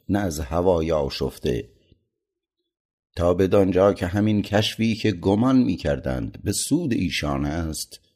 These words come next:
به خاطر بی‌پروایی چه بلاها که بر سرشان نیاورده است.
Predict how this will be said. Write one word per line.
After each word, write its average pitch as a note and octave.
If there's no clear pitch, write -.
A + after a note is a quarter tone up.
به -
خاطر E2
بی‌پروایی C#2+
چه -
بلاها D#2
که D#2
بر D#2
سرشان C2+
نیاورده B1+
است. -